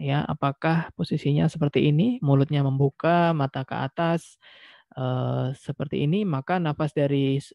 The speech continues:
mulut, eee, akan sering terjadi dan efeknya tadi sering batuk pilek, sering mudah infeksi saluran nafas, banyak lendir, bi-, bahkan bisa sampai ke pencernaan karena banyak udara masuk ke lambung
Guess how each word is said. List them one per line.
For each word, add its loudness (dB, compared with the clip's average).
mulut, 2
eee, -4
akan -2
sering 0
terjadi -2
dan -6
efeknya -4
tadi -2
sering -6
batuk -2
pilek, 0
sering -4
mudah 0
infeksi -8
saluran -4
nafas, 0
banyak 2
lendir, 4
bi-, -6
bahkan -2
bisa -2
sampai -4
ke -2
pencernaan 0
karena 0
banyak -2
udara -2
masuk -6
ke -6
lambung -2